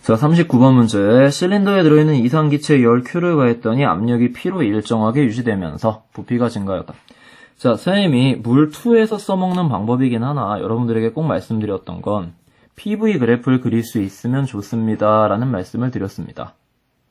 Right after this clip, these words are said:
그래서 피브이 그래프를 그리고 싶어요.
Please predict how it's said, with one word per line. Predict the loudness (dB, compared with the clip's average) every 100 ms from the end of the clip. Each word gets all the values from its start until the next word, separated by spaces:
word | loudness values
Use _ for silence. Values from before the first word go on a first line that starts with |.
| _ _ _ _ _ _
그래서 | -6 0 0 0 -6
피브이 | -2 2 2
그래프를 | 2 -2 -2 -4
그리고 | -4 -6
싶어요. | -8 -8 -6 -6